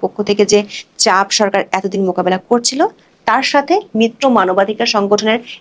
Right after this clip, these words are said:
এই খোলা চিঠি যোগ করেছে নতুন মাত্রা। মাত্র তিন সপ্তাহ আগে যাদের সঙ্গে বৈঠকে দেখানো হয়েছিল আন্তর্জাতিক সমর্থনের প্রতীক হিসেবে, তারাই এখন চিঠি দিয়ে আওয়ামী লীগের রাজনীতির সুযোগ দিতে বলছে। আবার তিন দিন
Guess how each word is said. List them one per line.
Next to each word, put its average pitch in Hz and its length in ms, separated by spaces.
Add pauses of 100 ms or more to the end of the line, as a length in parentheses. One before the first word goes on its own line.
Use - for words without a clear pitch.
(100)
এই 220 160 (120)
খোলা 202 240
চিঠি - 280 (260)
যোগ 185 120 (120)
করেছে 185 300 (280)
নতুন - 260
মাত্রা। - 240 (480)
মাত্র 240 160 (200)
তিন 311 200
সপ্তাহ 311 440
আগে 220 340
যাদের 208 420
সঙ্গে 220 220
বৈঠকে 196 520
দেখানো 190 340
হয়েছিল 247 260 (420)
আন্তর্জাতিক 240 540
সমর্থনের 214 520
প্রতীক 220 420
হিসেবে, 240 320 (420)
তারাই 226 260
এখন 233 260 (160)
চিঠি 240 320
দিয়ে 208 220 (160)
আওয়ামী 196 260
লীগের 202 220
রাজনীতির 190 500
সুযোগ 196 260 (100)
দিতে - 160
বলছে। - 300 (560)
আবার 220 200 (120)
তিন 269 200
দিন 262 140